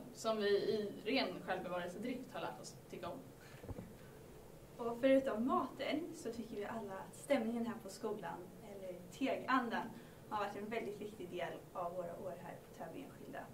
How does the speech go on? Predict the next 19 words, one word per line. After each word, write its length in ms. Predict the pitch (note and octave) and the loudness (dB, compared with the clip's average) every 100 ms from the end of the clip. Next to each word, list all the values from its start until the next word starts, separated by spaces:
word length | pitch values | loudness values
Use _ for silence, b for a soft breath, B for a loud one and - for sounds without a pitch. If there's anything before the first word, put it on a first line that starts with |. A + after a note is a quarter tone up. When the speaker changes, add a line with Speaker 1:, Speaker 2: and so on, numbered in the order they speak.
| - B B B B - | -14 B B B B -4
Speaker 2:
Och 120 | A3 | 4
vi 100 | B3+ | 6
har 100 | A#3+ | 6
alltid, 540 | A#3 A#3 A#3 A#3 F#4+ - | 2 0 -2 0 0 0
från 260 | B3 A3+ A3 | -2 0 0
första 380 | C#4 C4+ - A#3 | 2 2 2 2
dagen 440 | A3+ A3+ A3+ D4 - | 6 4 4 -2 -4
tills 220 | B3 A3 G#3 | -4 -4 -4
idag, 340 | G#3+ A3 C#4 - B B B | 0 2 2 -4 B B B
känt 320 | - A#3+ A#3 | 2 2 4
oss 200 | A3+ A3+ | 0 -2
trygga 560 | - C4 B3+ G#3+ B3+ D4+ E4+ | -2 0 0 2 4 6 4
med 380 | C4 A3+ A3 G#3+ G#3+ | 0 0 2 0 2
all 220 | A3 G#3+ | 0 0
personal 760 | A3 G3+ G#3+ C#4 C#4 C4+ B3 | -6 -4 2 4 4 4 2
och 120 | A#3 A#3 | 0 0
alla 160 | G#3+ | 2
elever 560 | G3+ A3 C#4 C4 G#3 G#3 | 0 4 6 6 4 -2
som 260 | - G#3 | -2 -4